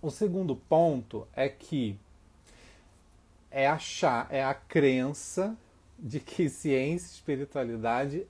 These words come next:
não podem andar juntas. Muito pelo contrário, a tendência é hoje, elas não precisam andar, é, grudadas, a ciência não precisa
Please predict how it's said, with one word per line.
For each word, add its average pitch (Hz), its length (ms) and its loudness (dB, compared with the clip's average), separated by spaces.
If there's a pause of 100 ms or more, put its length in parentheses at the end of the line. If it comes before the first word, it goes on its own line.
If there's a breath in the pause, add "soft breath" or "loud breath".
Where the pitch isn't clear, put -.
(100)
não 139 480 -4 (140)
podem 131 640 0
andar 147 380 -4
juntas. 185 760 -6 (460 soft breath)
Muito 120 180 -10
pelo 127 200 -2
contrário, 180 760 -4 (300 soft breath)
a 113 80 -2
tendência 139 1040 -4 (800 soft breath)
é 110 260 -6
hoje, 127 400 -2
elas 165 300 2
não 170 560 0
precisam 139 640 -4
andar, 110 760 -4 (120)
é, 95 480 -8 (1700 soft breath)
grudadas, 117 800 -2
a - 160 -8
ciência 139 460 -6
não 131 80 -8
precisa 135 540 -10